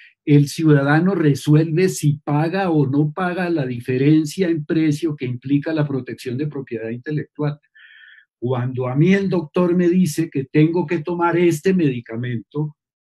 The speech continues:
valga lo que valga, yo tengo cero capacidad de, de, de decisión. Esto no se mueve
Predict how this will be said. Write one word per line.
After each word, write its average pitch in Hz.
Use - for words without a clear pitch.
valga 185
lo 214
que 143
valga, 127
yo 147
tengo 151
cero 180
capacidad 123
de, 143
de, 104
de 107
decisión. 107
Esto 147
no 147
se 151
mueve 143